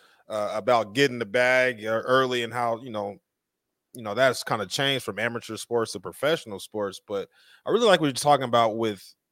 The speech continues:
the education piece. Do you think that's a piece that's being obviously overlooked a little much now that we're trying to,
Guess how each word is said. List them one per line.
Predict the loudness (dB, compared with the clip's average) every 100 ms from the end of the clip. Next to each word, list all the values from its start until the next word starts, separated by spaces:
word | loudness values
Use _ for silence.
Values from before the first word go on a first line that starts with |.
| _ _ -10
the | 0
education | 0 0 -4 -4 -2 -4 -10
piece. | -10 -10
Do | -6 -6
you | 0
think | 0 4
that's | 0 0
a | -4
piece | -2 -2
that's | -2 -4 -4
being | -6 -4 -4 -6 -12 _ _ _ _ -8
obviously | -2 -2 -2 -4 0
overlooked | 4 4 4 4 4 2
a |
little | 0 2 2
much | 0 0 4 4 2
now | 2 4 4
that | 2 -2
we're | -2 -6
trying | -6 -6 -4
to, | -6